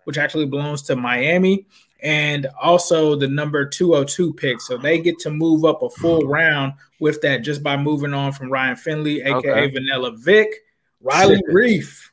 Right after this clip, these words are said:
Speaker 1: one of the biggest signings of the week, one year, seven and a half million, five and a half million, I believe, guaranteed. Bobby Hart was cut, so that's five point eight million off the books. Mike Thomas was re-signed. Larry Ogunjobi, the defensive tackle from Cleveland,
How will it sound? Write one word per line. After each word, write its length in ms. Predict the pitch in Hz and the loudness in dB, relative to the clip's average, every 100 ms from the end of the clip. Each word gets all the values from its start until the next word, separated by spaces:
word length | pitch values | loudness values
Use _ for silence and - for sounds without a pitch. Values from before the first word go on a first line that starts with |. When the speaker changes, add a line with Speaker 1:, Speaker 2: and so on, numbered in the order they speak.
| - | -8
Speaker 1:
one 220 | 139 170 | 0 0
of 80 | 151 | 2
the 60 | |
biggest 440 | 135 165 165 160 - | 0 0 0 -2 -2
signings 380 | 156 156 147 | -4 -4 -4
of 80 | 151 | -4
the 80 | 135 | -2
week, 240 | 143 160 | -2 -2
one 240 | 135 151 156 | -4 -6 -4
year, 420 | 147 151 151 147 - _ | 0 0 0 -2 -12 _
seven 320 | - 156 151 | -2 -2 0
and 100 | 147 | -4
a 60 | 143 | -2
half 260 | 147 135 139 | 0 0 0
million, 560 | 151 156 156 151 151 - _ _ | 2 4 2 -4 -8 -14 _ _
five 360 | - 165 170 | -2 2 2
and 80 | 170 | 2
a 40 | |
half 240 | 165 165 156 | 2 2 2
million, 320 | 156 156 151 | 2 2 0
I 80 | 135 | -2
believe, 340 | 139 147 143 | -2 -2 -2
guaranteed. 800 | 131 139 131 120 156 156 147 143 | -2 0 -2 -4 -4 -2 -2 -6
Bobby 300 | 139 165 165 | -4 -2 0
Hart 280 | 160 165 147 | 0 0 0
was 200 | 160 - | -4 -12
cut, 500 | - 180 208 208 - _ | -4 2 2 2 -6 _
so 180 | - - | -8 -2
that's 220 | 139 147 | 0 -2
five 320 | 143 160 151 151 | -4 -2 -2 -4
point 240 | 160 135 | -8 -4
eight 180 | 151 147 | -4 -2
million 360 | 147 151 147 143 | -4 -4 -4 -4
off 160 | 139 | -6
the 80 | 117 | -8
books. 540 | 110 170 175 170 - - - _ - | 0 6 6 4 -6 -14 -20 _ -4
Mike 280 | 143 151 | 0 0
Thomas 420 | - 165 170 165 165 | -2 -4 -2 -2 -2
was 160 | 151 | -2
re-signed. 720 | 147 160 160 156 156 151 143 - _ | 0 0 0 0 2 0 -2 -8 _
Larry 300 | - 151 156 | 0 4 4
Ogunjobi, 960 | 147 139 127 113 139 156 180 175 175 170 | 4 2 0 -6 0 4 6 6 2 0
the 80 | 123 | -4
defensive 480 | 120 156 147 139 - | -2 -4 -4 -12 -6
tackle 320 | 165 143 143 | -4 -4 -8
from 160 | - | -16
Cleveland, 560 | 233 - 170 160 156 151 | -12 -4 -2 -2 -4 -6